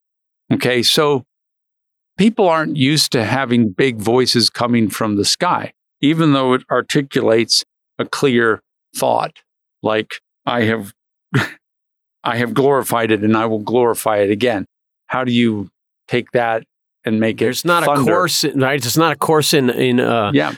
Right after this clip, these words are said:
Speaker 2: assessing the acoustic linguistics of a thunderstorm.
Speaker 1: And, and so people are just thinking, "Big sound from heaven
Speaker 2: Right.
Speaker 1: must be thunder." So they're interpreting it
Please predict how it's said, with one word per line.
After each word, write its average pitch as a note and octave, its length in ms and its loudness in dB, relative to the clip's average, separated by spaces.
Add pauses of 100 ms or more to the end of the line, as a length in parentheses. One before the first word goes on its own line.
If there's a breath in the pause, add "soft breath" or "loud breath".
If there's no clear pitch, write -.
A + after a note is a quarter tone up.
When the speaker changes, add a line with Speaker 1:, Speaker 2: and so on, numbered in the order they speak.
Speaker 2:
assessing D3+ 540 2
the C#3+ 100 4
acoustic D3 440 0
linguistics C#3 580 2
of C3 80 2
a A2+ 200 0
thunderstorm. G#2+ 580 -4
Speaker 1:
And, D#3 420 0 (140)
and D3 200 0
so D3+ 220 2
people F#3+ 380 0
are C3 100 2
just A#2+ 280 -2
thinking, B2 460 0 (840)
"Big E3 280 0
sound D3+ 580 2
from C3+ 280 2
heaven A#2+ 540 2
Speaker 2:
Right. A#2 260 -2 (220)
Speaker 1:
must C3+ 480 0
be B2+ 160 0
thunder." B2 540 0 (640)
So - 200 2
they're C3+ 220 4
interpreting A#2 720 0
it A2+ 220 -2